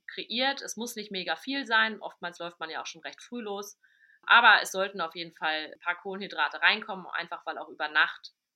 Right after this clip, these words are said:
das Leberglykogen auch immer entleert ist und, ähm, das sollte man zumindest morgens vorher auffüllen. Das wäre Punkt eins, so.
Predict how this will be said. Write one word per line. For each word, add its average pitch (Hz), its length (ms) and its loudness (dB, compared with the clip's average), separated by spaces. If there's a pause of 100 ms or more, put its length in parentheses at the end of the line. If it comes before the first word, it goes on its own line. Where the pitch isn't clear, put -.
(340)
das 151 180 -14
Leberglykogen 165 720 -6
auch - 120 -16
immer 156 220 -8
entleert 170 400 2
ist - 320 -16 (420)
und, 147 540 -14
ähm, 139 440 -12
das 151 200 -12
sollte 175 220 -6
man 160 340 -2
zumindest 208 340 -8
morgens 170 340 -4
vorher 160 360 -4
auffüllen. 135 480 -12
Das - 220 -16
wäre 160 180 -10
Punkt - 260 -18
eins, 143 500 -4
so. 143 280 -16